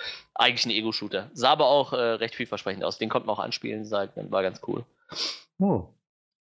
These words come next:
Speaker 1: Ich hab noch kurz Battlefield fünf angezockt. Gut, äh, brauch ich nicht viel zu sagen. Battlefield ist Battlefield. Da hat sich nicht viel dran geändert. Diesmal ist es wieder Zweiter Weltkriegs-Setting. Für die Leute, die das interessiert.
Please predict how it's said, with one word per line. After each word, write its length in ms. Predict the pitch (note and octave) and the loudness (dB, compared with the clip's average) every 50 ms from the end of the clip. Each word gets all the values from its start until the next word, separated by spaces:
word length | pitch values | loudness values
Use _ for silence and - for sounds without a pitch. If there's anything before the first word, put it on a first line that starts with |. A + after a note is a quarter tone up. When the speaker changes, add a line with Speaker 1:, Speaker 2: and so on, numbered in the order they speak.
| _ _ | _ _
Speaker 1:
Ich 140 | - B2 A#2+ | 0 4 4
hab 120 | C3+ - | 4 4
noch 120 | C#3+ C3+ - | 2 0 2
kurz 220 | - C3 A#2+ - | 2 0 2 2
Battlefield 440 | - D3 D#3 E3 D3+ - D3+ C3+ - | 2 2 4 2 2 2 0 0 2
fünf 220 | - F3 E3+ D#3+ | 2 2 2 4
angezockt. 580 | D#3+ D#3 D3+ C#3 - - D3 C#3 - - C3 A2+ | 4 4 4 2 2 2 2 2 2 -2 -4 0
Gut, 200 | B2 A#2+ A2+ A2+ | 2 2 4 4
äh, 200 | A2 G#2+ A2 A2 | 6 6 6 6
brauch 200 | G#2 A#2+ A#2 A#2+ | 6 6 4 4
ich 60 | A#2+ | 4
nicht 120 | B2 A2 - | 2 -2 -2
viel 140 | - B2 | -4 -4
zu 120 | - - A2+ | -4 -2 -2
sagen. 360 | A2 A2 A2+ A#2 A#2+ A#2+ A2 | 2 4 4 4 4 2 2
Battlefield 420 | G#2+ G#2 G2 G#2 - - G#2+ - | 2 2 2 0 -2 -2 -4 -4
ist 120 | - - - | -4 -2 0
Battlefield. 540 | - C3 C#3+ C3+ - - B2+ B2+ B2+ B2 - | 0 2 2 0 0 2 2 2 2 4 4
Da 120 | A2 G#2+ | 6 6
hat 100 | G#2 G2 | 6 4
sich 140 | - - G#2 | 0 -4 -4
nicht 160 | A2+ G#2 - | -4 -4 -2
viel 100 | - A#2 | 0 2
dran 200 | G#2+ G#2 G2 G2 | 2 4 4 4
geändert. 320 | F2 F#2 A2+ B2 A#2+ A#2 A#2 | 4 2 4 4 4 2 2
Diesmal 320 | A2 G#2 - - G#2 F#2+ | 0 -2 0 0 2 2
ist 60 | F#2+ | 2
es 60 | F#2+ G#2 | 0 0
wieder 200 | G2 F#2 F#2 - | 0 0 2 2
Zweiter 280 | - A#2 A2 A2 G#2+ | 4 4 4 6 6
Weltkriegs-Setting. 800 | G#2+ G#2+ - - G#2+ G2+ - - G#2+ - G#2 G2 G2 - - - | 4 2 2 0 -2 -2 0 0 0 2 2 0 0 -2 -8 -10
Für 80 | - G2+ | -6 -2
die 80 | F#2+ | 0
Leute, 280 | F#2 F#2 F#2+ F#2 - G2+ | 4 4 4 4 4 2
die 60 | F#2+ | 2
das 120 | F#2+ F#2 - | 2 2 0
interessiert. 480 | G2 F#2+ - F#2+ - - F#2 F#2 - | -2 -2 -4 -4 -2 0 0 0 0